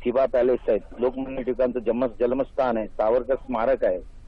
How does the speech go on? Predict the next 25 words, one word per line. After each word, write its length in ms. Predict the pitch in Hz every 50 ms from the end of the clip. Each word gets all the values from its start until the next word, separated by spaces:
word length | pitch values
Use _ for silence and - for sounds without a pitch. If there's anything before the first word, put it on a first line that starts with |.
| - -
गणपतीपुळेसारखा 1000 | 113 120 120 110 135 135 - 147 117 - 117 127 127 - - 127 117 110 127 127
विभाग 400 | 120 107 107 113 123 127 123 117
आहे, 240 | 117 110 101 98 95 - - - - - - - - -
पावस 300 | 107 107 110 123 139 135 - -
आहे, 120 | 131 117
मार्लेश्वर 560 | 107 107 107 104 107 123 131 127 - 143 131
आहे, 100 | 123 113
अशी 280 | 98 92 117 - - 170
काही 160 | 160 160 160
पर्यटनाची 540 | 147 - 120 120 127 123 135 135 131 - 139
स्थळं 340 | - - - 113 113 127 131 -
असताना 440 | 120 113 - - - 131 120 110 98 95 92 - - - - - - - - - - -
त्या 180 | - 139 151 156
पर्यटनांच्या 720 | 151 - 131 123 131 139 139 131 143 147 147 127 156 151
स्थळांचा 720 | - - - 120 120 127 139 143 139 - 147 147 151 151 160 - - - - -
विकास 360 | 117 - - - 139 147 147 -
होणं 240 | - 135 123 113 98 - - - - - - - - -
आणि 200 | - 117 127 139
पर्यटनाला 520 | 131 - 117 117 135 127 123 135 131 135
चालना 420 | 135 - - 113 110 110 120 131 135
देणं 320 | 123 131 127 123 117 110
हे 240 | 101 110 123 127 127
या 120 | 127 123
महोत्सवाचं 640 | 123 123 117 113 117 - - - 117 120 - - 135
प्रामुख्याने 680 | 127 - 110 110 113 113 - - 113 117 120 135 160